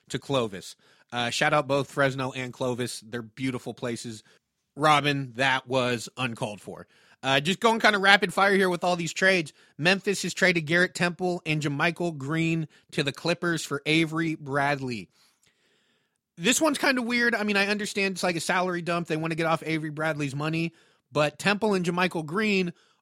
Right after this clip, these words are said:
are solid players who will actually help the Clippers to where the Clippers at this point are looking to miss the playoffs, because if they miss the playoffs, they get to keep their first round pick.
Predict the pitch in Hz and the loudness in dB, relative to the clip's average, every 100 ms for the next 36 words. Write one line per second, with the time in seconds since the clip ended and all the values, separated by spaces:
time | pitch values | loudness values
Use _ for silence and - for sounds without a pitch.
0 | - 170 170 - 180 175 165 190 180 175 | -4 -2 0 0 0 -2 -4 -2 -2 -2
1 | 165 180 165 160 156 165 160 160 156 151 | -2 -4 -4 -4 -4 -4 -4 -8 -6 -8
2 | 135 _ _ _ _ _ _ _ _ _ | -10 _ _ _ _ _ _ _ _ _
3 | _ - 170 180 _ 160 185 202 190 190 | _ 2 2 0 _ -6 -2 0 0 2
4 | 185 - 170 165 160 151 185 190 180 160 | 0 0 -2 0 -2 -2 -2 0 0 -2
5 | 143 170 - 160 156 143 147 147 156 160 | -4 -6 -4 -4 -4 -2 0 -2 -4 -8
6 | 147 165 151 135 - - 170 - 165 - | -6 -4 -4 -6 -16 -2 -2 0 -4 2
7 | 185 165 151 - 156 147 147 139 180 220 | 4 4 0 -4 -4 -4 -2 -2 0 0
8 | 175 - 160 156 147 151 139 143 - 160 | -2 -4 0 0 -2 -6 -8 -8 -4 -4
9 | - _ _ 147 147 156 143 147 139 135 | -6 _ _ -6 -2 -2 -2 -2 -6 -2
10 | 147 117 | -4 -4